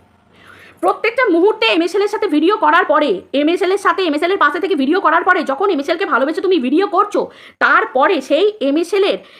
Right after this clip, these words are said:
এমএসএল যখন এই ঘোড়ার বিরুদ্ধে কেস করেছে, সেটা জানার পরেও তুমি কিসের জন্য ঘোড়ার সাথে হাত মেলাতে গেলে? এটা তোমাকে মানায়?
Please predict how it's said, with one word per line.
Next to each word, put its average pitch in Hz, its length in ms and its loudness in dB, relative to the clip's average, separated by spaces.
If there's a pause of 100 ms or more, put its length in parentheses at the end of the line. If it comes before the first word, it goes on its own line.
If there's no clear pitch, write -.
(180)
এমএসএল 359 540 0
যখন 285 260 0
এই 359 100 2
ঘোড়ার 302 300 0
বিরুদ্ধে 403 240 -2
কেস 415 220 -2
করেছে, 392 340 0
সেটা 320 200 -2
জানার 285 340 2
পরেও 370 300 2
তুমি 427 320 -2
কিসের 466 280 -2
জন্য 359 380 0 (200)
ঘোড়ার 311 220 0
সাথে 330 180 -2
হাত 269 220 0
মেলাতে 294 260 0
গেলে? 240 240 -2 (280)
এটা 277 160 -4
তোমাকে 277 340 -2
মানায়? 453 300 0